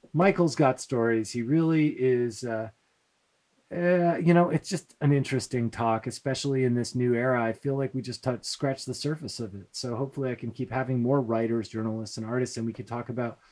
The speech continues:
what it's like, uh, mid-pandemic trying to make this, uh, creative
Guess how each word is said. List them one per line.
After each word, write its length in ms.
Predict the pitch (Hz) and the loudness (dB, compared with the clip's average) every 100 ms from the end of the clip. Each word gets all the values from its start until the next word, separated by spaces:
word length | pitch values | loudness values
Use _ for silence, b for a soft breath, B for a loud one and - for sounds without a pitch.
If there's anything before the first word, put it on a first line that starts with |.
| b b b - | b b b 2
what 220 | 139 175 | 6 8
it's 200 | 170 165 | 6 2
like, 400 | 165 160 - - | 4 4 2 0
uh, 380 | 143 135 127 123 - _ _ _ - | 4 6 6 2 -2 _ _ _ 0
mid-pandemic 1080 | 127 160 147 131 156 143 151 160 143 120 - | 6 6 8 6 6 6 6 6 4 0 -8
trying 560 | - 135 135 143 139 | -4 2 4 4 2
to 180 | 135 135 | 0 0
make 600 | 131 131 120 120 123 - | 0 2 2 0 -2 -8
this, 360 | 104 113 113 - - B - - | -6 -4 -4 -10 -16 B -16 -8
uh, 320 | 117 107 104 | -4 -4 -6
creative 360 | - 127 120 | 0 2 2